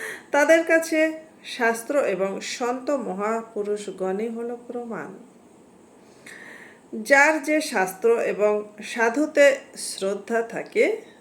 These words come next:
যার যে শাস্ত্র এবং সাধুতে শ্রদ্ধা থাকে, তিনি সেই শাস্ত্র এবং সাধুর বাক্যই মান্য করেন। সেই জন্য এই তত্ত্ব কেবল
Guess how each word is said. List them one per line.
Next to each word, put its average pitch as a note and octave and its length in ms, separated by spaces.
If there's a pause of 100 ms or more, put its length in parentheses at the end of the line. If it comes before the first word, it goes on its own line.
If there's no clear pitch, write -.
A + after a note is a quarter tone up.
(120)
যার A#3+ 540
যে G3+ 220
শাস্ত্র G#3+ 720
এবং F#3 400 (120)
সাধুতে A#3 760
শ্রদ্ধা G#3 640
থাকে, A#3 520 (1000)
তিনি D#4+ 260
সেই D#4+ 300
শাস্ত্র A#3 640
এবং F#3+ 520 (420)
সাধুর C4 520
বাক্যই G3 760 (160)
মান্য F#3+ 500
করেন। A#3 400 (1900)
সেই D4+ 320
জন্য B3+ 320
এই C4+ 360
তত্ত্ব G3+ 420
কেবল G3+ 440